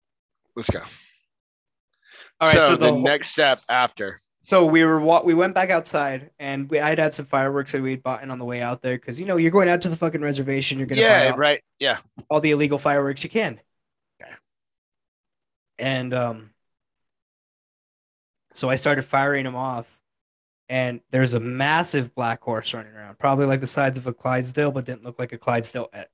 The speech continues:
Speaker 2: all. And then it had fucking red eyes.
Speaker 1: Okay, so, excuse me. You shooting 'em off at nighttime again?
Speaker 2: Yeah, it's still, like, this is probably, like, five minutes
Speaker 1: This
Speaker 2: after we
Speaker 1: is
Speaker 2: came back from the bathroom.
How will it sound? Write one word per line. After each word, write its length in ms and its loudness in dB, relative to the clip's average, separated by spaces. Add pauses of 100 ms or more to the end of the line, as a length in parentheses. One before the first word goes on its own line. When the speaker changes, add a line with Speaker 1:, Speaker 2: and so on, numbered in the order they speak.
Speaker 2:
all. 440 -2 (1200)
And 100 -8
then 80 0
it 60 0
had 180 0
fucking 420 -4
red 240 0
eyes. 480 -4 (840)
Speaker 1:
Okay, 300 -8 (380)
so, 540 0 (480)
excuse 920 4
me. 520 -20 (2500)
You 100 -6
shooting 320 2
'em 80 0
off 200 0
at 60 -6
nighttime 480 -2
again? 240 0 (760)
Speaker 2:
Yeah, 180 0
it's 160 0
still, 400 2
like, 160 -2
this 140 -2
is 60 -6
probably, 300 0
like, 120 -4
five 260 -6
minutes 240 -6
Speaker 1:
This 80 -2
Speaker 2:
after 160 -2
we 40 2
Speaker 1:
is 80 4
Speaker 2:
came 160 0
back 160 -4
from 100 -8
the 60 -8
bathroom. 400 -8